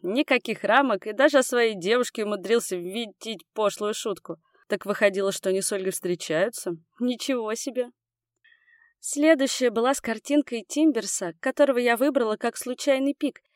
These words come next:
и тем самым оставила команду без Кэрри. Я сразу догадалась, от кого она, даже не глядя на подпись. «Приезжай, или выберу себе случайный пик.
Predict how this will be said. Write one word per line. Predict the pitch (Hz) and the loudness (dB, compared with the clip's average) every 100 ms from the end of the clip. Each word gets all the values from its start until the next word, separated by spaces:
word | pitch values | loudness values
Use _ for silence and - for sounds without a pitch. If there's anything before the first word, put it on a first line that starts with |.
| _ | _
и | - 370 | -2 0
тем | 294 262 | 2 0
самым | - 262 285 247 | 2 4 4 2
оставила | 214 - 254 262 208 | -2 -2 -2 0 0
команду | - 214 220 220 208 | -2 -4 -4 -6 -8
без | 208 - | -10 -4
Кэрри. | - 262 180 _ _ _ _ _ | 0 0 0 _ _ _ _ _
Я | 226 226 | -2 -2
сразу | 226 247 240 | 0 0 0
догадалась, | 208 202 214 240 220 220 | -2 0 2 2 0 -4
от | - | -2
кого | 233 247 | 2 6
она, | 277 214 208 | 4 4 0
даже | 214 302 294 226 | 4 4 4 0
не | 214 202 | -4 -2
глядя | 208 226 185 | 2 2 2
на | 175 | 0
подпись. | 165 175 - 160 - _ _ _ _ _ _ _ | 0 -4 -4 -12 -14 _ _ _ _ _ _ _
«Приезжай, | - 208 269 - 202 147 143 _ | -8 -2 0 0 -4 -4 -10 _
или | - 277 302 226 | -4 0 0 -2
выберу | 170 247 208 190 | -4 -6 -4 -4
себе | - 160 185 | -4 -4 -4
случайный | - 170 - 202 165 | -4 -6 -4 0 -2
пик. | 165 147 | -2 -10